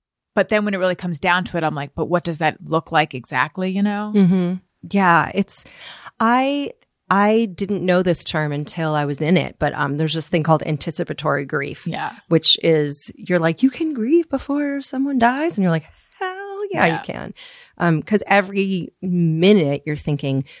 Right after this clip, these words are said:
Speaker 2: "Should I be with them? Should I be telling them something? Should I be, d-, should I be
Speaker 1: Mm-hmm.
Speaker 2: at their house? Should I be at their bedside? Should I be
Speaker 1: Yeah.
Speaker 2: there?" Um,
Speaker 1: And every, for me,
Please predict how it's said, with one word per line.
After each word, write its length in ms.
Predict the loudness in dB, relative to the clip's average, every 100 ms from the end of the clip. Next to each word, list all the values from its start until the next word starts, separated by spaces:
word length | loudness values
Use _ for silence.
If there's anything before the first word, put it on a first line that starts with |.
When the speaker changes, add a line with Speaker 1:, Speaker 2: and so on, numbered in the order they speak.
| _
Speaker 2:
"Should 180 | -4 -2
I 80 | 0
be 120 | 2
with 180 | 2 4
them? 160 | 2
Should 140 | 4 -2
I 40 |
be 100 | -4
telling 260 | -2 2 4
them 100 | 2
something? 280 | -2 -4 -4
Should 160 | -4
I 80 | -4
be, 140 | -4
d-, 120 | -6 -8 _ -12
should 180 | 2 4
I 80 | 4
be 120 | 2
Speaker 1:
Mm-hmm. 40 | -2
Speaker 2:
at 80 |
their 80 | -2
house? 280 | 2 4 4
Should 120 | 0
I 40 | 0
be 100 | -2
at 80 |
their 120 | -4 0
bedside? 400 | 0 2 0 0
Should 100 | 0
I 20 |
be 40 |
Speaker 1:
Yeah. 380 | 2 4 2 -2
Speaker 2:
there?" 120 | -8 -18 -20 _ -4
Um, 360 | 0 2 0 0
Speaker 1:
And 160 | 2 2
every, 540 | 0 0 0 0 -2 -10 _ _ -12
for 200 | -2 2
me, 440 | 4 4 4 2